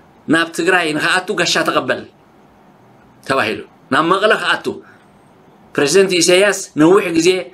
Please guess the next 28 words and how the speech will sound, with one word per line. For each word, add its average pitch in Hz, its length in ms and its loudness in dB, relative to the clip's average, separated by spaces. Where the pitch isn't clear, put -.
ክዛረበኒ 170 760 2
ዝነበረ 156 500 4
ጉዳይ 165 440 -4
ሕጂ 156 480 -2
ጸሎት 165 340 0
ግበርሉ 160 520 2
ናብ 156 220 -2
ዓዲ 175 220 0
ኣቦኡ 202 280 2
ክኣቱ 180 280 0
ምስ 170 180 2
ህዝቡ 214 320 2
ክራኸብ 208 440 2
ናብ 185 180 0
ጎደናታት 214 500 2
መቐለ 208 300 0
ክንቀሳቐስ 202 640 0
ክዛወር 208 560 2
ወክ 208 240 4
ክገብር 202 380 -2
ስለ 202 200 4
ዝደለየ 175 360 2
ኢሉ 160 160 2
ከዓ 185 280 2
ሙባሽር 156 400 0
ከዓ 175 240 -2
ኣምፂልና 135 380 -2
ዘረባ። 107 320 -4